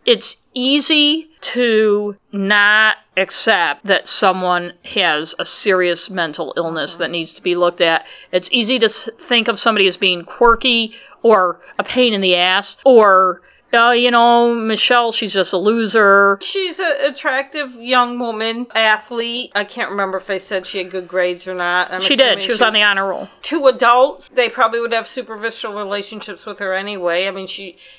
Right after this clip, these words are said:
Speaker 2: you know, when you're a teenager, you're
Speaker 1: Her coach, an older
Speaker 2: facade.
Speaker 1: fella,
Speaker 2: Yeah.
Speaker 1: is, on forty-eight Hours just seemed befuddled
Speaker 2: Yeah.
Speaker 1: by this. He just thought she was wonderful. And I'm like, "Well, there's a"
Speaker 2: And, but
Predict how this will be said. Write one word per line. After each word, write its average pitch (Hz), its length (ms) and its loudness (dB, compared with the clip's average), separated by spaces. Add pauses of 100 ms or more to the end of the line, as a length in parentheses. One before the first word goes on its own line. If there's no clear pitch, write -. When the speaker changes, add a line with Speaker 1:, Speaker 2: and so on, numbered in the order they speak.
(100)
Speaker 2:
you 226 100 -6
know, 214 120 -2
when 196 180 -6
you're 185 120 2
a 180 80 0
teenager, 190 500 -8
you're 180 340 -8
Speaker 1:
Her 302 240 0
coach, 359 480 0
an 277 80 2
older 269 240 6
Speaker 2:
facade. 196 280 2
Speaker 1:
fella, 233 480 2
Speaker 2:
Yeah. 175 280 -4 (200)
Speaker 1:
is, 214 260 -6 (120)
on 233 220 2
forty-eight 233 360 2
Hours 214 240 0
just 214 160 -8
seemed 220 200 -4
befuddled 202 760 0
Speaker 2:
Yeah. 175 420 -8 (120)
Speaker 1:
by 196 240 2
this. 185 260 0
He 226 120 -6
just 196 200 -2
thought - 200 2
she 220 100 -6
was 180 160 -6
wonderful. 220 600 2 (220)
And 214 60 0
I'm 220 100 0
like, 208 200 2
"Well, 220 100 4
there's 233 340 4
a" 196 220 4 (180)
Speaker 2:
And, 415 200 0
but 453 100 2